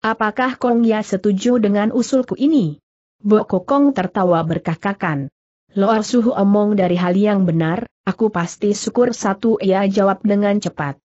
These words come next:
Malah di sebelah ini, berhubung dengan keberangkatanku besok, tidak saja Tian Lan, juga rumah tanggaku ini, aku peserah di bawah penilikan dan penjagaan suhu.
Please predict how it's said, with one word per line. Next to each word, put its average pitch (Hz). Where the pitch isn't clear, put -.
Malah 247
di 196
sebelah 202
ini, 233
berhubung 214
dengan 220
keberangkatanku 196
besok, 214
tidak 190
saja 202
Tian 220
Lan, 190
juga 208
rumah 208
tanggaku 196
ini, 208
aku 220
peserah 220
di 220
bawah 196
penilikan 208
dan 214
penjagaan 190
suhu. 190